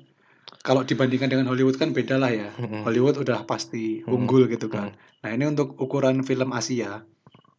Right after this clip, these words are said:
Speaker 1: Taiwan gitu lah.
Speaker 2: Mm-mm.
Speaker 1: Nah, untuk V F X-nya tuh menurutmu apakah masih kelihatan banyak miss-nya atau udah
Speaker 2: Menurutku
Speaker 1: cukup
Speaker 2: yang
Speaker 1: bagus?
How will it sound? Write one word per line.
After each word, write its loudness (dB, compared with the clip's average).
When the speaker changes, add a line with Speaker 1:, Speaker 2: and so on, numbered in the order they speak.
Speaker 1:
Taiwan 2
gitu -4
lah. -4
Speaker 2:
Mm-mm. -8
Speaker 1:
Nah, -4
untuk -2
V -4
F -6
X-nya -2
tuh -4
menurutmu -4
apakah -2
masih -4
kelihatan 2
banyak -2
miss-nya -2
atau 0
udah -2
Speaker 2:
Menurutku 0
Speaker 1:
cukup 8
Speaker 2:
yang 8
Speaker 1:
bagus? 2